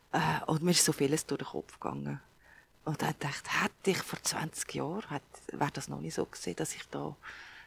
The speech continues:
D M K komme und darf über, darf darüber reden, dass ich homosexuell bin und auch gläubig bin. Und da habe ich wirklich müssen sagen, wow, wow, es ist doch auch trotz allem etwas gegangen.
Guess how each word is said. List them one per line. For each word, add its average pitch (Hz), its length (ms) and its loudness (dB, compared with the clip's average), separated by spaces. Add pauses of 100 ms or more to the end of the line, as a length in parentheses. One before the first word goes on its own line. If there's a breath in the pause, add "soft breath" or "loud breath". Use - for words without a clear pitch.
(160 loud breath)
D 156 120 8
M 220 180 6
K 233 200 6
komme 254 380 0 (540 soft breath)
und 151 200 -6
darf - 540 -4
über, 139 420 -2 (520)
darf 156 240 0
darüber 131 280 -2
reden, 185 320 4
dass - 220 2
ich - 120 -10
homosexuell 240 680 2
bin 254 140 0
und 190 80 2
auch 135 140 4
gläubig 196 480 2
bin. 226 180 -2 (1000 loud breath)
Und 139 340 0
da 156 160 2
habe 151 100 -2
ich 143 80 -2
wirklich 147 280 -4
müssen 160 280 2
sagen, 139 220 -4
wow, 135 320 -4 (400)
wow, - 220 -6
es - 100 -6
ist - 180 -2
doch - 160 -6
auch - 180 -2 (140)
trotz - 340 0
allem - 220 2
etwas - 340 -4
gegangen. 220 420 2